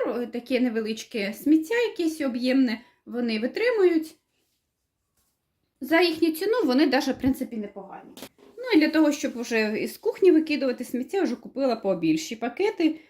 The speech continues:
Сучасний дім, тридцять штук по тридцять п'ять літрів, а,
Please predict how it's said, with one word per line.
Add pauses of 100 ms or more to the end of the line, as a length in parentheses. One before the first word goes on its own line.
Сучасний
дім, (120)
тридцять
штук
по
тридцять
п'ять
літрів, (380)
а,